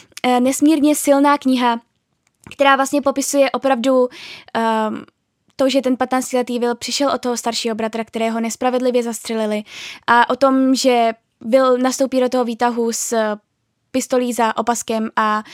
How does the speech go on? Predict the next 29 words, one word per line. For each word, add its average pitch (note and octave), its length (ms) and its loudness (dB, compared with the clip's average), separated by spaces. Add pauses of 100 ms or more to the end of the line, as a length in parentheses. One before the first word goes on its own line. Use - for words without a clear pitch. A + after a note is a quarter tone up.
(340)
eh, A3 120 -4
myslí A#3 240 -4
si, A#3+ 120 -6
že A#3+ 120 0
je A#3+ 80 2
to A#3 100 -4
jenom A3+ 320 -2
normální A#3+ 440 4
cesta A#3 420 0
dolů, A#3 360 2
šedesátivteřinová, A3+ 1120 -2
k-, A3 40 -14 (1200)
a A#3 80 -2
přitom A3+ 380 -4
vystoupí B3+ 360 0
z A3 60 -6
výtahu A3+ 420 -4
a - 40 -6
půjde A#3 320 -2 (340)
zabít B3+ 400 2
teda A3 400 0 (300)
toho A#3+ 220 0
vraha, B3 320 4
jeho A#3 200 -2
bratra. A3+ 420 -2 (320)
Každopádně B3+ 720 2
v - 80 -12
tom C4 200 2
výtahu C4+ 640 2